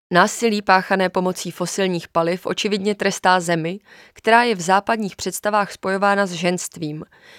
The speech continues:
a mělo by být proto vnímáno nejen jako ekologicky destruktivní chování,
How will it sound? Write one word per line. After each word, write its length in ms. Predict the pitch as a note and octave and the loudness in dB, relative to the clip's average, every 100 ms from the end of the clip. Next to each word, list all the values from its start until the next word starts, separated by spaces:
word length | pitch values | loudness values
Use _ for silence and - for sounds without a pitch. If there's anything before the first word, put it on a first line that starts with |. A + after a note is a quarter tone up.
| - | -4
a 140 | - F3+ | 2 4
mělo 260 | F#3+ G#3+ | 4 2
by 100 | A#3 | 2
být 180 | A#3 A3+ | -2 -4
proto 300 | - A#3 G3 | -2 0 0
vnímáno 500 | F3 F#3+ G3+ G3+ F#3 | 0 2 4 4 2
nejen 320 | F#3 G3+ A#3+ | 2 2 2
jako 320 | G#3+ F#3 F#3 F3+ | 2 0 0 0
ekologicky 680 | F#3 - F#3 F3 F3 - F3 | 0 2 2 2 -2 -4 -4
destruktivní 680 | E3 - F#3 - F3 E3 D#3+ | -4 -6 -8 -4 -2 -2 -4
chování, 640 | - E3 E3 E3+ E3+ G#3+ | 0 4 4 4 -2 -6